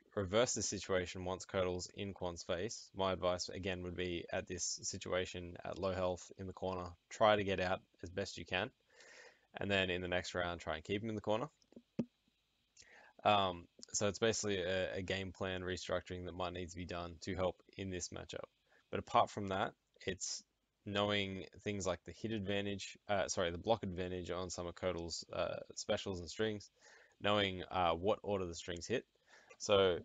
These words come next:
the important thing there was that Medley got hit by the two one two, which ended in overhead twice,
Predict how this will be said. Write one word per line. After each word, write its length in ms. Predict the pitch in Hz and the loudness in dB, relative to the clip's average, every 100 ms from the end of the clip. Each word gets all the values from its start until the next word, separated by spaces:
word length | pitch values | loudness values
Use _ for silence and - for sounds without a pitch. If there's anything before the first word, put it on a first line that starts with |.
| - | -4
the 100 | 110 | -2
important 380 | 104 117 107 101 | 0 2 2 2
thing 160 | 101 92 | -2 2
there 280 | 95 98 | 4 4
was 340 | 92 92 92 90 | 2 0 -2 -2
that 120 | 87 | 0
Medley 280 | 101 98 95 | 0 2 2
got 120 | 92 | 0
hit 160 | 95 - | -2 -2
by 120 | 82 | -4
the 60 | 87 | -4
two 220 | - 98 | 0 2
one 120 | 85 | 2
two, 200 | 82 117 | 2 0
which 160 | 107 - | 0 -2
ended 260 | 107 98 92 | -2 0 0
in 140 | 92 | 0
overhead 400 | 95 98 95 85 | 0 2 -2 -2
twice, 500 | - 95 139 - - | 0 2 2 -2 -12